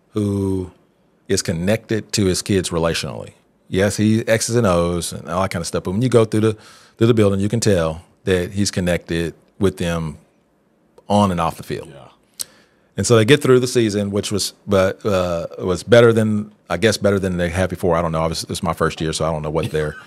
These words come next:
Speaker 2: <laughs>
Speaker 1: what their stats was like. But, uh, she said, "I, I sent him an email requesting the end of the year football stats."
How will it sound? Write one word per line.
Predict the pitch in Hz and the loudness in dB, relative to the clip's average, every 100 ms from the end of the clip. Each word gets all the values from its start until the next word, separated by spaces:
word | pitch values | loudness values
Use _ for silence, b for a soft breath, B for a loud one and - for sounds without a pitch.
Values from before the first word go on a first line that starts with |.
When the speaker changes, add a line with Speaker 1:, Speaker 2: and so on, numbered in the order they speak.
| B | B
Speaker 2:
<laughs> | - - - - | -6 -6 -12 -2
Speaker 1:
what | 98 | 2
their | 92 | 2
stats | 85 113 107 | 4 4 4
was | 82 | 0
like. | 80 78 76 _ b b b _ _ _ | -2 -2 -4 _ b b b _ _ _
But, | - 110 107 104 104 - | 2 6 8 6 2 -6
uh, | 104 90 | -2 0
she | - | 2
said, | 117 120 104 - | 4 4 4 2
"I, | 107 110 - _ | 4 4 0 _
I | 98 | -4
sent | - - 175 165 | -2 2 2 2
him | 147 135 127 | 0 2 2
an | 110 | 0
email | 107 110 101 92 87 | 0 2 4 2 0
requesting | 90 - 110 - 104 98 90 92 - _ _ | -4 2 2 2 -2 -4 -6 -10 -20 _ _
the | - | -4
end | 113 113 | 0 2
of | 95 | 2
the | |
year | 95 92 | 2 0
football | - 87 73 | 0 -4 -4
stats." | 69 - - - - | -4 -6 -8 -10 -16